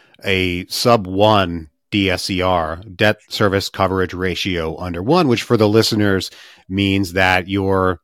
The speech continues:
net operating income isn't sufficient, at least of the properties when you're buying them,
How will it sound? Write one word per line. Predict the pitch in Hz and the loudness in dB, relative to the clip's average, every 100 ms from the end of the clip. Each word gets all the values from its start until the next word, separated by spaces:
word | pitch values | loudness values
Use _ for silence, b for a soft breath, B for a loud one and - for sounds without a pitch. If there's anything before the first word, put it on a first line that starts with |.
| _ _ _ _ | _ _ _ _
net | 107 117 | 0 6
operating | 113 110 110 104 92 | 8 8 8 4 4
income | 95 92 92 87 87 | -2 -2 -4 -4 -6
isn't | 107 117 110 113 | -2 0 0 -2
sufficient, | - 90 - 151 - 95 82 - _ _ | -4 -10 4 6 6 2 -4 -12 _ _
at | 101 | -4
least | 101 92 | -4 -4
of | 87 | -6
the | 87 85 | -8 -10
properties | 82 104 90 87 82 | -4 0 0 -2 -10
when | 78 | -12
you're | 78 | 4
buying | 143 127 | 6 6
them, | 95 | 4